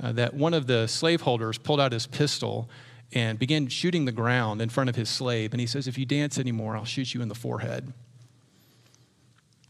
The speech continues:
Now, the reason I, I mention that story is that's the context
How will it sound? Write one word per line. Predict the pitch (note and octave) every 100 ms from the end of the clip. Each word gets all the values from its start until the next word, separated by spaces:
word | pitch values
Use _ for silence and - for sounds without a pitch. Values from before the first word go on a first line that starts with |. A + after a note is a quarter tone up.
| _ _ - - _ _ _ - - - _ - - - -
Now, | D#3+ D#3+ D3 C3 - - _ -
the | G3
reason | A#3+ G3+
I, | D#3+ C#3+
I |
mention | D3 D#3 - B2+
that | A#2
story | - - G#2+ - - - - _ _ _ - _ _ _ _ _ - - - _ _ _ _ _ _ _ _ -
is | E3+ D3 - - - -
that's | - F#3 G3 -
the | -
context | D3 - D3 C#3+ - - - - - -